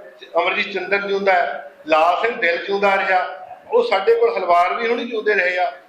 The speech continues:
ਉਹਨਾਂ ਦੀ ਕਵਿਤਾ ਦੇ ਵਿੱਚ ਜਿਹੜਾ ਉਹ ਨਕਸਲਵਾਦੀ ਦਾ ਮੁਹਾਵਰਾ ਆ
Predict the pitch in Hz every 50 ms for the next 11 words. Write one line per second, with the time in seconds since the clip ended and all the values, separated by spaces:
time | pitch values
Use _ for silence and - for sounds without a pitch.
0 | _ _ - 247 269 277 285 277 269 - 262 196 185 - - 226 220 226 220 202
1 | 202 208 - - - 208 226 233 233 226 220 - - - - - - - 233 226
2 | - - 170 - - 240 254 254 247 240 - 240 240 233 - 175 165 165 143 139
3 | 135 151 160 160 156 147 139 131 - - -